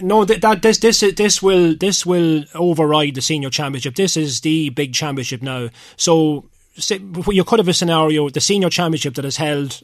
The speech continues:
the existing one, you could have, say, Newtown Blues winning it for a third year in a row, and then the all-county championship kicks in, and the Blues are knocked out in the semi-final of that, and say, Naomh Martin win the all-county championship.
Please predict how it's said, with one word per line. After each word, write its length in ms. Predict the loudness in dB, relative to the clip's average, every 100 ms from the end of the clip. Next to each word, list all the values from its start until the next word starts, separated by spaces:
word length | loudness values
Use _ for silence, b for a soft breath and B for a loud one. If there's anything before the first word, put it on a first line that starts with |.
| -12
the 160 | -8
existing 480 | -4 -2 0 -2 -4
one, 220 | -2 -4 -6 B B
you 100 | -2
could 200 | 0 0
have, 120 | 0
say, 140 | 0
Newtown 400 | 0 0 0 -4
Blues 300 | -4 -2 -2
winning 220 | -4 -6 -6
it 100 | -8
for 120 | -8
a 40 |
third 300 | -2 -2 0
year 120 | -4
in 60 | -6
a 60 | -4
row, 280 | -2 -2 -4 B B
and 100 | -4
then 100 | -2
the 120 | 2 4
all-county 420 | 4 2 -2 -4
championship 480 | -2 0 0 -2 -4
kicks 300 | -6 -6 -4
in, 260 | -2 -2 -4 b b
and 120 | -8
the 60 | -4
Blues 240 | 2 2
are 80 | 2
knocked 300 | 2 0 0
out 200 | -2 -2
in 60 | -2
the 80 | -4
semi-final 640 | -2 0 -2 -4 -6 -8
of 80 | -4
that, 260 | -4 -2
and 160 | -4 -4
say, 320 | 0 0 -2 -6 -6
Naomh 180 | -2
Martin 440 | 2 4 6 4 0
win 140 | -4
the 120 | -4
all-county 380 | -6 -6 -6 -6
championship. 480 | -6 -6 -6 -8 -8